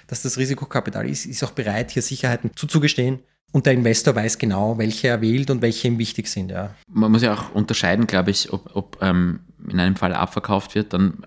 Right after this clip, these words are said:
Speaker 2: äh, bringen mir die Verpfändungen von den Kaufpreisen natürlich etwas, aber ihr werdet ja auch Mezzaninkapital vermitteln in Projekten, die dann behalten werden, also die jetzt nicht Fix and Flip oder, oder in irgendeiner Form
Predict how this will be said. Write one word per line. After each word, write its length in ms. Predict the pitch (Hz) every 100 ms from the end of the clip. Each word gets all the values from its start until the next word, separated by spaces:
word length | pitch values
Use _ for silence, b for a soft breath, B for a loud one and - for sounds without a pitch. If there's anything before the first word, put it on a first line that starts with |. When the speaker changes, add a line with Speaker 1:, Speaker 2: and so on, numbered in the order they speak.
| _ -
Speaker 2:
äh, 160 | -
bringen 340 | 90 95 98 98
mir 100 | 98
die 120 | 95
Verpfändungen 720 | 98 - 87 92 98 95 92 B B B _
von 240 | - 95
den 320 | 90 87 90 -
Kaufpreisen 500 | 92 - 101 104 110
natürlich 340 | 104 101 101
etwas, 360 | 98 90 110 -
aber 200 | 87 80 - -
ihr 80 | 92
werdet 180 | 90 -
ja 80 | 82
auch 200 | 87 - B B B -
Mezzaninkapital 1000 | 95 95 98 98 92 87 85 87 85 - -
vermitteln 400 | 95 98 - 92
in 120 | 92
Projekten, 720 | 95 82 85 - - 90 92
die 100 | 95
dann 160 | 90 85
behalten 400 | 85 82 - 107
werden, 300 | 98 117 110
also 200 | 85 92
die 160 | 92 85
jetzt 220 | 87 -
nicht 260 | 95 - -
Fix 260 | - 107
and 100 | 101
Flip 300 | - 101 110
oder, 260 | 98 90 82
oder 140 | 78
in 160 | 85 73
irgendeiner 320 | 71 87 85
Form 300 | - 82 87